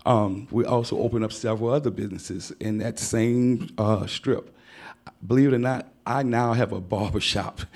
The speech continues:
<laughs> So I'm hoping <laughs> we have a, thank you. I have a, a grocery store, uh, a snowball stand,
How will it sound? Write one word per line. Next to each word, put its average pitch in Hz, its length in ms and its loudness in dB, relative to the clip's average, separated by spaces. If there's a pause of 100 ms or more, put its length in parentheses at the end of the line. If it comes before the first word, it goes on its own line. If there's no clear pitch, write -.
(180)
<laughs> - 260 -2
So 98 240 -2 (260)
I'm 120 120 0
hoping 135 300 6
<laughs> - 600 0 (1500)
we 139 60 8
have 113 140 6
a, 117 180 4 (760)
thank 123 240 2
you. - 100 2 (1040)
I 110 100 4
have 127 280 10
a, 117 320 6
a 110 80 6
grocery 123 460 4
store, 123 480 0 (260)
uh, - 260 -4 (160)
a - 40 -10
snowball 117 500 -2
stand, 117 540 -4